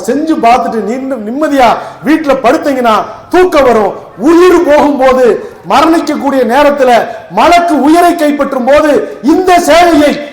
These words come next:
நீங்கள் செய்து நினைத்து பார்த்தால் உங்கள் உயிர் ஆனந்தமாக போகும் இன்ஷா அல்லாஹ். அதுபோல அடுத்த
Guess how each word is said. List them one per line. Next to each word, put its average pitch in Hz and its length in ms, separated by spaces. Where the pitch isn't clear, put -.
நீங்கள் 330 440
செய்து 330 300
நினைத்து 285 360
பார்த்தால் 214 480
உங்கள் 214 280
உயிர் 294 220
ஆனந்தமாக 269 500
போகும் 180 260
இன்ஷா 262 340
அல்லாஹ். 208 260
அதுபோல 240 340
அடுத்த 247 200